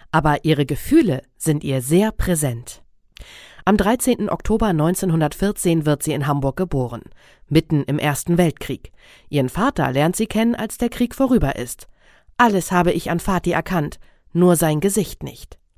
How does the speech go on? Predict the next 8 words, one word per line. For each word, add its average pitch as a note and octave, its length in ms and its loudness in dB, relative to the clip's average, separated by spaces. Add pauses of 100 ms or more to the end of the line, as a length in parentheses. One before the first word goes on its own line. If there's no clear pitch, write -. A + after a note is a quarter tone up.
(760)
Die D3 100 4
Industriellenfamilie E3 1120 4
Anker F3+ 400 0
wohnt G#3 200 4
im G3 180 2
Wolzenweg E3 580 2
in D3+ 100 0
Eppendorf. - 680 -6